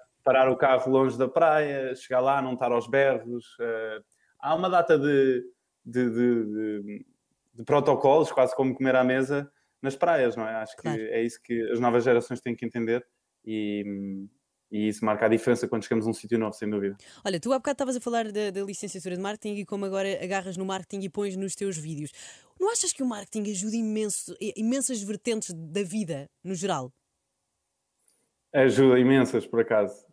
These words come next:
Speaker 1: Ajuda mesmo muito. Eu acho que eu, eu tenho lido bastante também, ah, desde que acabei o curso senti que,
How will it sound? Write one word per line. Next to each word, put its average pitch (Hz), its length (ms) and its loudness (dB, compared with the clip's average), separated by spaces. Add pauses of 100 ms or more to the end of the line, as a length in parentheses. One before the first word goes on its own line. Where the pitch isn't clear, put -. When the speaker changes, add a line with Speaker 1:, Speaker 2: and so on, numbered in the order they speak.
(100)
Speaker 1:
Ajuda 113 320 -2
mesmo 117 320 2
muito. 120 320 4
Eu 117 100 4
acho 120 220 2
que 123 380 2 (420)
eu, 123 300 6
eu 131 120 2
tenho 135 240 4
lido 131 140 4
bastante 120 500 2
também, 110 420 -6 (120)
ah, 110 260 -4
desde 113 180 -2
que 131 60 -6
acabei 113 240 2
o 107 40 -2
curso 113 300 0
senti 120 400 -2
que, 113 380 0